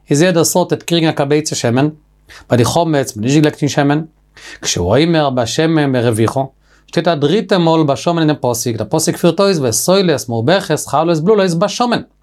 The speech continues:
שאין תלמוד לומר, מטרף שאין שמן ברבוכו, די חבית עם זכת רבוכו, שטייט על מחבס בשמן, תורס ומרבכת. ריבו שמן לרביחו.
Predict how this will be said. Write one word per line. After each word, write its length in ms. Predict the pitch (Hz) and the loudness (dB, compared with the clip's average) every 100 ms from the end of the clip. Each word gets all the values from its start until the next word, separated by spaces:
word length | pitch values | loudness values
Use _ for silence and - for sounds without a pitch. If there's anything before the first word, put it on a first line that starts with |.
| _ _ _ _ | _ _ _ _
שאין 280 | - 143 170 | -6 -2 0
תלמוד 260 | 233 247 180 | 0 -2 0
לומר, 320 | 156 160 175 202 - _ _ - | 0 0 -2 -4 -16 _ _ -8
מטרף 360 | 120 143 208 | -2 0 0
שאין 200 | - 214 | -2 -2
שמן 540 | - 190 190 170 165 165 160 _ _ - | -2 -2 2 2 2 -2 -10 _ _ -4
ברבוכו, 640 | 147 156 147 226 - 123 | 0 2 2 0 0 -2
די 120 | 107 | -2
חבית 360 | 113 131 143 208 | -2 -2 -2 0
עם 100 | 160 | 0
זכת 280 | 143 165 - | 0 0 0
רבוכו, 500 | 151 127 123 143 151 | -2 -2 -2 -2 -2
שטייט 240 | - 165 | -2 -2
על 100 | 156 | -2
מחבס 440 | 143 175 - 165 151 | -2 -2 0 -2 -2
בשמן, 440 | 147 - 147 160 | -2 -2 0 0
תורס 320 | 160 135 139 | 0 0 0
ומרבכת. 420 | 170 185 233 208 98 - - _ _ - - - - | 2 2 2 -2 -6 -10 -12 _ _ -20 -20 -20 -6
ריבו 440 | 113 117 139 160 180 | 0 2 4 2 0
שמן 280 | - 170 180 | 2 2 2
לרביחו. 600 | 180 160 165 226 214 | 2 2 2 2 -2